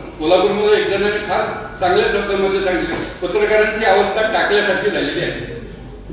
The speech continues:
तर ही सगळी जी परिस्थिती आहे, ह्या सगळ्या परिस्थितीवर आपल्याला समाज म्हणून, अ, नेतृत्व म्हणून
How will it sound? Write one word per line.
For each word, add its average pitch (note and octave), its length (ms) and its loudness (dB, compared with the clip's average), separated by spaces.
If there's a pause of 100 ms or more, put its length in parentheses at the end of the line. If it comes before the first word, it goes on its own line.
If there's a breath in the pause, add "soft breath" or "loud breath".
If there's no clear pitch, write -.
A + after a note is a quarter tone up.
(460)
तर G#3 80 4
ही C4+ 240 0
सगळी A#3 320 2
जी G#3 80 -2
परिस्थिती F3 520 -2
आहे, - 220 0 (340)
ह्या G#3+ 160 2
सगळ्या F#3 220 4
परिस्थितीवर F3 640 -2
आपल्याला D#3 360 -2
समाज F#3 520 2
म्हणून, E3+ 380 2 (840)
अ, C3+ 300 0
नेतृत्व F3 500 0
म्हणून E3+ 320 2